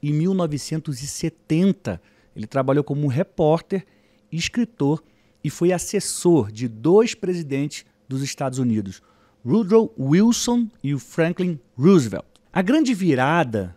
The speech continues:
na vida de Napoleão Hill aconteceu em mil novecentos e oito, quando ele era repórter de um jornal nos Estados Unidos e foi entrevistar o industrial Andrew Carnegie.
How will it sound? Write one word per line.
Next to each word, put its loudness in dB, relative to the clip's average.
na 2
vida 0
de -2
Napoleão 2
Hill 0
aconteceu 0
em 4
mil 8
novecentos 2
e 2
oito, 2
quando -2
ele 2
era 0
repórter 0
de -4
um -2
jornal -2
nos -6
Estados -4
Unidos -2
e -2
foi -4
entrevistar -4
o -2
industrial -2
Andrew 2
Carnegie. -2